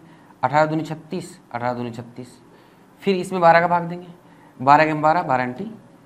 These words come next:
छियानवे। तो इस तरीके से यहाँ पे मुझे एक रेशियो की value निकाल ली मैंने ये divide करके, यानी कि मेरे पास में workers की value आ गई। तो मुझे officers पता, अ, sorry, officers की value आ गई, तो मुझे workers पता लग गए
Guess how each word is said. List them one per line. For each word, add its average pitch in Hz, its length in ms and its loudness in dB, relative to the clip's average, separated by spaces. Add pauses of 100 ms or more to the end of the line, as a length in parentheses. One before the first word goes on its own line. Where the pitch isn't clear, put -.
(280)
छियानवे। - 420 -20 (680)
तो - 80 -12
इस 190 200 -6
तरीके 151 360 -2
से 165 220 -6 (380)
यहाँ 143 200 0
पे 185 100 -2
मुझे 175 380 -4
एक 202 240 4
रेशियो 170 300 0
की 175 80 -6
value 156 220 -4
निकाल 131 260 -2
ली 131 80 -4
मैंने 139 200 -8
ये 139 60 -6
divide 123 300 -6
करके, 123 220 -8
यानी 139 240 -2
कि 147 100 -4
मेरे 131 200 -2
पास 127 240 -8
में 147 100 -4
workers 120 460 -8
की 156 100 -6
value 113 280 -8
आ 113 40 -14
गई। 117 140 -20 (920)
तो 190 40 2
मुझे 170 220 2
officers 180 520 0
पता, 208 240 2
अ, 147 460 4
sorry, 165 300 -2 (600)
officers 170 440 -2
की 151 80 -4
value 117 240 -4
आ - 20 -4
गई, 117 140 -6
तो 123 100 -6
मुझे 170 260 0 (160)
workers 165 400 2
पता 214 200 4
लग 202 160 2
गए 226 180 -4